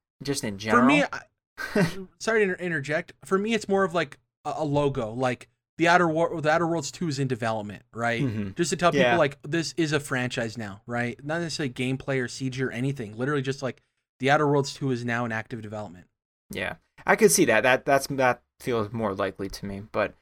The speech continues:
Speaker 1: what I, what I want to see most is Wolfenstein three. Absolutely.
Speaker 2: Ooh, good call.
Speaker 1: Like,
Speaker 2: Yeah.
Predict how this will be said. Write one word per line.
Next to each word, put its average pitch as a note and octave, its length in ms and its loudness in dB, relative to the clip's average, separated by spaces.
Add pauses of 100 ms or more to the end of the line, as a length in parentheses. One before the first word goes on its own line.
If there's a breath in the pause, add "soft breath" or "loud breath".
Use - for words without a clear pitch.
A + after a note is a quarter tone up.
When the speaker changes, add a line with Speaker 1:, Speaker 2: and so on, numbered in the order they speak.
(300)
Speaker 1:
what C#3 140 8
I, B2 80 8
what C3 280 0
I A#2 100 6
want A#2+ 540 -2
to - 140 -6
see F2+ 540 -6 (260)
most B2+ 640 2
is G#2+ 520 -4 (260)
Wolfenstein A2+ 760 -2
three. F#2+ 360 -4 (180)
Absolutely. A#2 720 0
Speaker 2:
Ooh, A2 220 -6
good A#2+ 220 -6
call. A2+ 160 -8
Speaker 1:
Like, G#2 240 0
Speaker 2:
Yeah. A2 140 -12